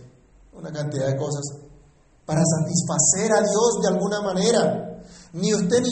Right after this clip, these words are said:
yo podemos satisfacer a Dios por nuestros pecados. El único que pudo satisfacer su justicia perfecta fue Jesucristo, nadie más. Así que la justicia de Dios se recibe por la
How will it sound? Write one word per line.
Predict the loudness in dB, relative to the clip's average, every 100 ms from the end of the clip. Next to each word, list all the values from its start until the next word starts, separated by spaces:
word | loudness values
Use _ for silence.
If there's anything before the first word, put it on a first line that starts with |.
| 2
yo | 2
podemos | 2 0 2 0
satisfacer | 0 -2 -2 2 4 4 4
a | 4
Dios | 4 0 2
por | 0
nuestros | 0 -2 -2
pecados. | -2 0 2 4 4 2
El | 0 -2 -2
único | 0 0 0 0
que | 0 0
pudo | 2 2 2
satisfacer | 0 -2 -2 2 4 4
su | 2 0
justicia | -2 -2 0 0
perfecta | 0 -2 -2 0 0 0 -4 -6
fue | -4 -2
Jesucristo, | -2 -4 -4 -2 -2 -4 -12 -20 -20 -16
nadie | -8 -4 -4
más. | -4 -4 -6 -8 -16 -20 _ -20 -20 _ _ _ _
Así | -2 0 2
que |
la | 2
justicia | 2 0 0 2
de | 2
Dios | 0
se | -2
recibe | -2 -4 -2 -4
por | -4
la | -6